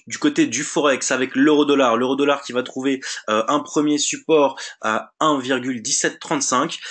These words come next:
puis sur la barre symbolique des un dix-sept et enfin des un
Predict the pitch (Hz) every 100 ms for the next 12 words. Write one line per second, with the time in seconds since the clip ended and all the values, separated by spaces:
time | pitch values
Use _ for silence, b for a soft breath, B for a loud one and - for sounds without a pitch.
0 | B _ - 147 - - 113 110 104 135
1 | - 135 139 131 107 110 - 147 123 135
2 | - 151 - B B - 139 113 - 117
3 | B B 107 104 123 - 131